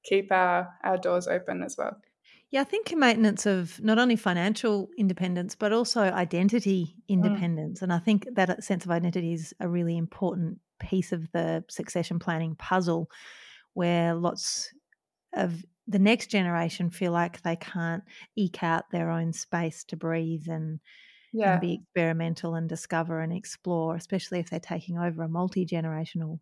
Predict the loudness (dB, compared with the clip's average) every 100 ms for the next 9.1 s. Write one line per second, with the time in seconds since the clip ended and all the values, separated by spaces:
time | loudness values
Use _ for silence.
0 | _ _ -4 -2 0 -2 -4 -4 -2 -2
1 | -4 -10 -10 -10 -8 -8 -10 -18 _ _
2 | -20 -8 -2 0 0 -6 -16 _ _ 0
3 | 0 4 6 6 6 4 -2 _ _ _
4 | -4 2 4 4 4 2 2 4 4 4
5 | 2 0 0 0 0 0 -2 -6 -2 2
6 | 4 4 0 -2 -2 2 2 2 2 2
7 | 0 -4 -2 -2 -4 -8 -6 -2 -2 -4
8 | -6 -6 -6 -6 -8 -6 -6 -4 -4 -4
9 | -6